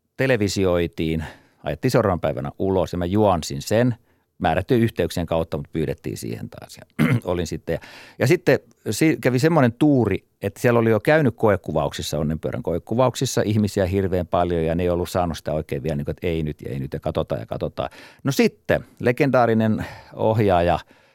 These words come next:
ää, Jarmo Porola ei ollut Ohrajyvässä eikä Kalervo Kummola ollut mökillä, vaan molemmat katsoi televisiota. Ja sitten ne so-, viestitteli toisilleen.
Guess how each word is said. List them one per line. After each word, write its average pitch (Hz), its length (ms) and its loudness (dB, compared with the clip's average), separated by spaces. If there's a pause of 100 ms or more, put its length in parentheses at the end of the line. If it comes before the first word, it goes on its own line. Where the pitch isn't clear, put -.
(500)
ää, - 120 -2
Jarmo 107 380 4
Porola 98 640 4
ei 117 240 6
ollut 82 320 0
Ohrajyvässä 98 1000 2 (440)
eikä 73 220 -4 (160)
Kalervo 92 400 2
Kummola 85 500 0
ollut 80 260 0
mökillä, 85 540 -2 (260)
vaan 85 120 0
molemmat 101 360 2
katsoi 80 340 -6
televisiota. - 760 -4 (760)
Ja - 80 -6
sitten 80 300 -2
ne 78 60 -2
so-, 90 260 -2
viestitteli 80 540 -4
toisilleen. 67 680 -8